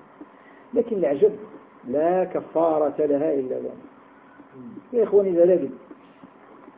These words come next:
ما دخل كفارة؟ الظاهر والله أعلم كأن هناك شيئا من التقصير،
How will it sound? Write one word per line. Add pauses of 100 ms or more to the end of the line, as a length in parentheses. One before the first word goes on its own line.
(280)
ما
دخل
كفارة؟ (2250)
الظاهر
والله
أعلم
كأن
هناك
شيئا
من
التقصير،